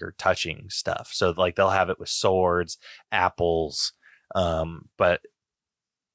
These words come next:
it's, it's crazy 'cause they'll, like, make you feel like you're holding a solid object, and just by pulling on your fingers in a, in a certain way, like, with those,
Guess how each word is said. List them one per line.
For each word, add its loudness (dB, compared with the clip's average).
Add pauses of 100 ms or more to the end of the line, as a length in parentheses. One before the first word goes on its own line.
(300)
it's, -2
it's -2
crazy 0
'cause -2
they'll, 4
like, 0
make -4
you -10
feel 2
like 2
you're 0
holding 0
a -4
solid 2
object, -2 (880)
and -2 (100)
just -2
by 4 (200)
pulling 2
on -2
your -8
fingers -2
in -2
a, -6 (340)
in 0
a -2
certain -2
way, -10 (1160)
like, 0
with 0
those, 0